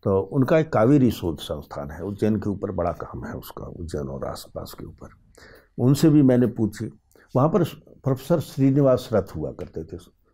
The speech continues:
संस्कृत के उद्भट विद्वान थे। मैं रथ साहब के पास पहुँचा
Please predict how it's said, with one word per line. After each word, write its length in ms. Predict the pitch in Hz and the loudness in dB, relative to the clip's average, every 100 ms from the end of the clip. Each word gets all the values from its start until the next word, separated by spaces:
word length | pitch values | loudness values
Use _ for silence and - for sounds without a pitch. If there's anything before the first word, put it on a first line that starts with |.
| _ | _
संस्कृत 400 | 127 113 135 107 | -4 -2 -4 -2
के 100 | 120 | 0
उद्भट 440 | 113 101 151 160 | 0 2 0 0
विद्वान 400 | 85 - 73 73 | -4 -4 -8 -10
थे। 340 | - - - _ _ _ _ _ _ _ _ _ _ _ _ _ - - _ _ - _ _ _ - | -16 -20 -20 _ _ _ _ _ _ _ _ _ _ _ _ _ -20 -20 _ _ -20 _ _ _ 2
मैं 120 | 131 | 6
रथ 240 | 151 101 92 | 6 6 2
साहब 300 | - 120 120 | 0 0 0
के 120 | 160 | -2
पास 320 | 156 139 - 123 | -6 -8 -8 -6
पहुँचा 420 | 104 98 101 | -6 -6 -14